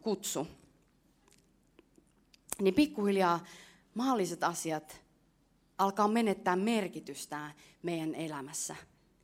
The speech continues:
Ja se ainoa asia, joka on pysyvä, kasvattaa merkitystään.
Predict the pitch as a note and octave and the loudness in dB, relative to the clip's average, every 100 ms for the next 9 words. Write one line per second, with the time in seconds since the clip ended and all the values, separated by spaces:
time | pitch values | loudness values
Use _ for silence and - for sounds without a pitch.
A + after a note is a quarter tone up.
0 | - F3 A#3 B3 C#4 A#3 F3 - F#3+ F#3 | -6 -4 0 0 2 2 2 0 -2 -2
1 | E3 D#3 D#3 - _ _ _ - F3+ F3 | -2 -4 -6 -14 _ _ _ -4 0 2
2 | E3+ E3+ A3 G#3+ E3 D#3 D3+ - _ _ | 0 0 -2 0 -2 -2 -4 -6 _ _
3 | - F3+ - D#3 - - C#3 D3+ - _ | -2 -2 -2 -6 -10 -12 -10 -12 -16 _
4 | F3+ F3 D#3+ - - - - D#3+ | -4 -2 -4 -10 -14 -14 -16 -18